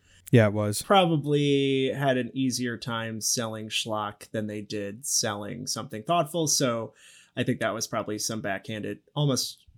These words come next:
Speaker 2: pretty racist kind of way to be like, "Hey, we're releasing The Stupids next year. We gotta,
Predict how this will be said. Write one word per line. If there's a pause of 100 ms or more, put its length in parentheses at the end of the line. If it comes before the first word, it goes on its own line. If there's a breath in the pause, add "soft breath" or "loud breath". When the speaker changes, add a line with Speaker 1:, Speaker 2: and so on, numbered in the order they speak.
Speaker 2:
pretty
racist
kind
of
way
to
be
like,
"Hey,
we're
releasing
The
Stupids
next
year.
We
gotta,